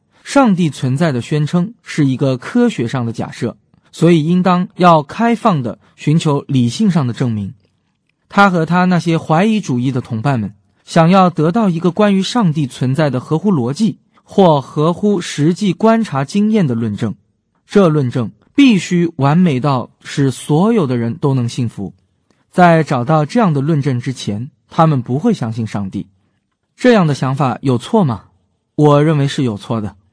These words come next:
因为他们在评估基督教的信念时，采用的是所谓的强烈的理性主义。强烈的理性主义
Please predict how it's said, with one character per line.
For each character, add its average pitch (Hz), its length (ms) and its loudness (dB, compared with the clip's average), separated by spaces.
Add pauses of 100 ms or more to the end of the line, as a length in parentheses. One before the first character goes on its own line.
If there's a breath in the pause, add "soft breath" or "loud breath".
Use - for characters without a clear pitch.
(200)
因 214 160 4
为 190 160 4
他 208 120 0
们 185 120 2
在 170 120 0
评 147 260 -2
估 180 160 2
基 220 180 -2
督 226 100 2
教 196 180 2
的 127 80 -4
信 147 200 -2
念 127 180 -2
时， 110 280 -6 (340)
采 156 220 2
用 214 220 2
的 147 100 0
是 127 360 -4
所 156 220 0
谓 170 160 2
的 143 120 -2
强 151 420 -2
烈 247 180 2
的 147 100 -2
理 117 140 -4
性 139 220 -2
主 107 160 -6
义。 107 180 -6 (800)
强 214 280 2
烈 269 140 0
的 196 100 4
理 143 120 0
性 165 180 0
主 113 160 -6
义 120 240 -2